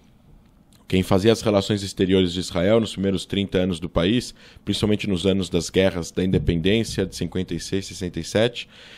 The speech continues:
era o Mossad o, e o, e o exército. Quem fazia as relações externas eram as organizações que tinham os attachés,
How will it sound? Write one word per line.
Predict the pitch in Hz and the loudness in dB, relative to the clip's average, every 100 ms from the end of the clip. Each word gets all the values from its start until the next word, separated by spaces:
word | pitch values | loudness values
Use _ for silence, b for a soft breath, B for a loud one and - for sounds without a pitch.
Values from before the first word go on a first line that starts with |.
| B B | B B
era | 82 92 | 2 4
o | 95 | 4
Mossad | 92 - - 110 123 117 - | 4 2 4 6 6 2 0
o, | 101 | 2
e | 101 | 4
o, | 98 - | 4 2
e | 98 | 2
o | |
exército. | 92 82 69 - - - | 4 4 2 -4 -12 -18
Quem | - 87 | -8 -4
fazia | 85 82 92 104 95 85 b b b | -2 0 2 2 2 -2 b b b
as | 78 82 - | -2 -2 0
relações | 95 90 101 95 | 0 2 0 0
externas | 87 - 107 117 107 | 0 4 4 4 2
eram | 101 98 | 2 2
as | 95 95 | 2 2
organizações | 92 92 87 87 - 110 | 2 0 0 0 0 0
que | - 92 | -2 -6
tinham | - 98 | -2 0
os | 87 | 0
attachés, | 87 92 85 107 127 - - | 0 -2 -2 0 0 -2 -10